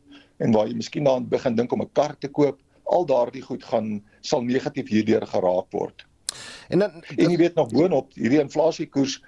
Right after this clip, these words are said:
Speaker 1: word nie gedryf deur verbruiksbesteding of deur te veel besteding nie. Dit word gedryf deur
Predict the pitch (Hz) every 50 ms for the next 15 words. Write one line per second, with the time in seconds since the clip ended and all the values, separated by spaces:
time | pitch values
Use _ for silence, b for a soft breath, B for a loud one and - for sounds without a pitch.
0 | B B B B - 160 - - - 202 180 - 196 180 104 107 107 120 135 135
1 | - 139 131 123 123 - 123 104 90 101 110 143 139 - - 139 123 - - 143
2 | 131 131 127 127 - - - - - 117 107 107 104 - b b b - 135 -
3 | - - - 180 185 190 180 - - b b b b b b - 131 - - -
4 | - 180 185 180 170 131 117 110 113 107 - 120 123 175 175 175 - - 151 120
5 | 101 123 120 123 143 143 - 139 135 127 123